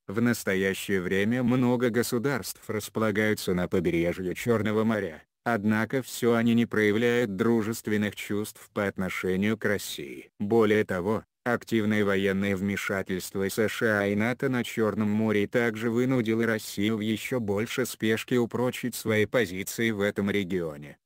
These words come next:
Поэтому Крымский полуостров и стал для России непременной целью. К тому же Крымский полуостров —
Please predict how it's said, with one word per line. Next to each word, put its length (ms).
Поэтому 600
Крымский 640
полуостров 640
и 80
стал 400
для 240
России 460
непременной 720
целью. 540
К 80
тому 380
же 160
Крымский 580
полуостров — 800